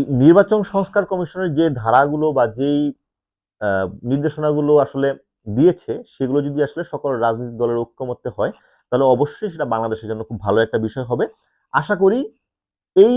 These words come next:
পয়েন্টগুলোতে সকল রাজনৈতিক দল ঐক্যমত্যে পৌঁছাবে, because এখানে এমন কোনো পয়েন্ট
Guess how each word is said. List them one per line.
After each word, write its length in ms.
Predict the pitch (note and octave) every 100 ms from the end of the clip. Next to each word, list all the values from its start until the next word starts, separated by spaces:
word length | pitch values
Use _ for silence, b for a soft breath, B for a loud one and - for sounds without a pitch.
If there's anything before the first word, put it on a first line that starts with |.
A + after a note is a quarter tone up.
| B3
পয়েন্টগুলোতে 680 | - D3+ D#3+ D3+ D#3 D3+ F3 A#3+ G#3 C3
সকল 240 | - D3+ F3
রাজনৈতিক 400 | D3 C#3 C#3+ C#3
দল 160 | A#2+ D#3 -
ঐক্যমত্যে 480 | D3 - C#3 B2+ C3+
পৌঁছাবে, 480 | - D3+ D3+ C3+ F#3+
because 300 | C3+ B2+ C3 -
এখানে 200 | C3 D3 C3
এমন 220 | D3 E3
কোনো 180 | D#3 D3+ D3+
পয়েন্ট 260 | B2+ E3